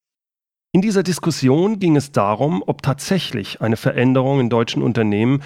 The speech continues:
hin zu New Work zu beobachten sei, ob sich wirklich eine neue Kultur entwickle oder ob dies nicht doch ein Wunschdenken ist und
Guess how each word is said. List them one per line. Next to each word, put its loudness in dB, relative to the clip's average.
hin 0
zu -4
New 2
Work 0
zu -6
beobachten -2
sei, 0
ob -6
sich -2
wirklich 0
eine 4
neue 4
Kultur 0
entwickle 0
oder 2
ob -6
dies 0
nicht 0
doch -4
ein 0
Wunschdenken -2
ist -6
und -4